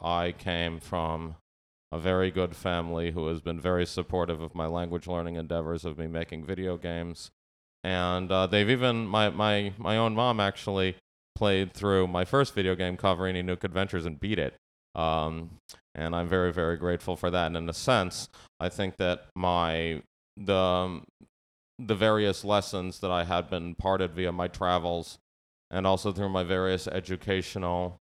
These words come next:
um, traditions that I've been very lucky to, uh, inherit.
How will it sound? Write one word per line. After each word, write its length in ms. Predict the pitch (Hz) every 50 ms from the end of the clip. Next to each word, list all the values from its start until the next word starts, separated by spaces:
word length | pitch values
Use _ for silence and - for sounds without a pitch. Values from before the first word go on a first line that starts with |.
| _ _ _ _ _ _ _ -
um, 520 | 90 90 87 87 87 87 87 87 87 87 87 - _ _ -
traditions 760 | - - 104 104 143 143 - - 85 71 78 82 82 80 -
that 120 | 92 87
I've 280 | 85 87 85 87 85 -
been 380 | - 87 87 85 85 87 78 82 - _ _ _ _ _ _ _ _ -
very 580 | 82 80 80 78 78 80 90 98 95 95 92 90
lucky 680 | 90 85 85 90 98 107 107 - - 101 85 82 82 85
to, 680 | - - - - 92 87 85 85 82 82 80 82 - - _ _
uh, 300 | - 78 82 80 80 80 - -
inherit. 760 | 80 82 78 - 90 98 90 80 78 78 82 - - -